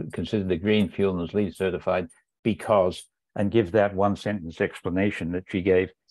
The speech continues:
because as it stands, it looks like, uh, we accepted what, uh, uh,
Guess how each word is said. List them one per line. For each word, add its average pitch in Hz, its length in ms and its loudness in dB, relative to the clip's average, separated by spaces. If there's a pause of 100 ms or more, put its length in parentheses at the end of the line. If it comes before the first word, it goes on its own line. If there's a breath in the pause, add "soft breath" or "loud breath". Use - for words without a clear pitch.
(220)
because 107 320 2
as 120 140 2
it 101 120 -10
stands, 104 560 -2
it 98 140 -8
looks 107 260 -6
like, 98 200 -2 (220)
uh, 98 140 2 (580 soft breath)
we 104 280 0
accepted 101 720 -4 (100)
what, 101 320 -4 (360)
uh, 101 420 -2 (440)
uh, 95 160 -6